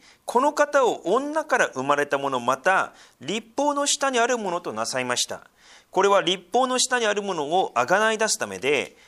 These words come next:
その結果、私たちが子としての身分を受けるようになるためですと。定めの時が来たと。お-、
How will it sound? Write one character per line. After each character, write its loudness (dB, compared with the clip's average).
そ -2
の -2
結 -2
果、 2
私 2
た 0
ち -4
が 2
子 -8
と 0
し 0
て 0
の -4
身 -8
分 -8
を 0
受 -6
け 2
る -4
よ -2
う -8
に -10
な -2
る -2
た -10
め -6
で -8
す -6
と。 -20
定 0
め -6
の -6
時 -12
が 2
来 -8
た -6
と。 -20
お-、 2